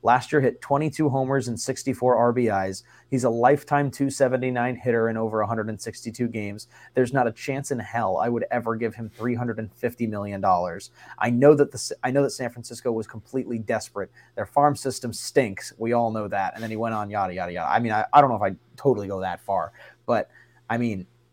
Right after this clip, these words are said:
everything he said is right about Correa to the point where he's a career two seventy-nine, two eighty hitter, which is good. I would take that, right? I would take that. I would take the twenty-two home runs in a season. I would take the sixty-four R B Is in a season,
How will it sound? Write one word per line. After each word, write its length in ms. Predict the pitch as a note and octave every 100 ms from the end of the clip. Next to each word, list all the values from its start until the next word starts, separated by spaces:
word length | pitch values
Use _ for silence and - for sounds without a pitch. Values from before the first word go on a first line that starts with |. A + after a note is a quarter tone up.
| -
everything 340 | D3+ E3+ C#3
he 100 | A#2
said 320 | - C3+ A2
is 180 | F#2 G2+
right 320 | G2 G#2+ G#2
about 340 | G#2+ G#2 G2+ -
Correa 340 | G2+ G#2 G2+
to 60 | F#2+
the 80 |
point 240 | - A2 D#2+
where 140 | G2
he's 180 | F#2 G#2
a 40 | G2+
career 340 | - G#2+ A2
two 340 | A2 A#2+ A2+
seventy-nine, 560 | A2 A2+ G#2+ G#2+ G2+ G#2
two 200 | - A2+
eighty 160 | G2+ G2
hitter, 200 | G2 A2
which 160 | A#2+
is 100 | A#2+
good. 240 | G#2 A#2+ G2
I 80 |
would 160 | G#2 G2+
take 180 | A#2 F#2+
that, 160 | E2 -
right? 220 | F#2+ G2+ _ _ _
I 120 | - G#2+
would 140 | G2
take 240 | B2 B2
that. 300 | A#2+ G#2+ G#2 _ _
I 140 | - A2
would 200 | G#2 F#2+
take 280 | - A#2 -
the 80 |
twenty-two 440 | G2+ A#2+ G#2 G2 A2+
home 240 | G2+ G2
runs 220 | F#2+ G2
in 60 | G2
a 60 | F#2
season. 360 | G2 F#2+ G#2
I 140 | - A2+
would 180 | G#2 F#2+
take 280 | - B2
the 60 | G#2
sixty-four 560 | - G#2 - G#2+ G#2 F2+
R 140 | G2
B 120 | G2+
Is 240 | F#2+ G2 G2
in 80 |
a 40 | F#2
season, 380 | - F#2 G2